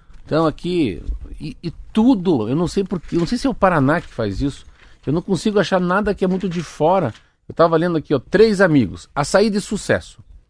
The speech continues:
Cara, os caras têm, eles vão faturar duzentos e quinze milhões de reais no ano passado, e sendo trezentos e cinquenta. Primeira unidade aberta sob Açaí de Sucesso, cidade de Londrina, onde os três em dois mil e dezessete faziam faculdade.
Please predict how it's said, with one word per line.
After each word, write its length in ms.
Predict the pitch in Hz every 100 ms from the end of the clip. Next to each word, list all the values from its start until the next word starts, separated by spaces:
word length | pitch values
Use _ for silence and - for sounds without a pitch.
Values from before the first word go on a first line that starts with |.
| _ _ _ _ - -
Cara, 220 | 370 349
os 120 | 247
caras 300 | - 359 320
têm, 300 | - 294 202 - - - - -
eles 100 | 277
vão 80 | 311
faturar 440 | 285 277 240 165
duzentos 640 | 123 143 165 147 247 269
e 40 | 233
quinze 400 | - 254 294 247
milhões 520 | 254 220 202 214 170
de 100 | 120
reais 220 | 107 113
no 60 | 110
ano 60 |
passado, 340 | - 104 143 151
e 40 |
sendo 220 | 131 165
trezentos 480 | 147 151 135 175 190
e 20 |
cinquenta. 560 | - 180 143 110 92 - _ _ _ _
Primeira 420 | - 196 208 220
unidade 480 | 226 226 175 156 139
aberta 460 | 139 117 120 107 104
sob 220 | 113 110
Açaí 280 | 110 113 107
de 80 |
Sucesso, 580 | 104 - 147 175 226 -
cidade 380 | - 131 139 131
de 220 | 123 185 226 _ _ -
Londrina, 600 | 285 285 269 254 170 107 - - - _ _
onde 180 | - 151
os 160 | 170 -
três 380 | 160 170 156 131
em 60 |
dois 180 | 131 131
mil 120 | 139
e 40 | 131
dezessete 460 | 135 127 151 143
faziam 240 | 165 156 165
faculdade. 640 | 165 - 156 139 123 -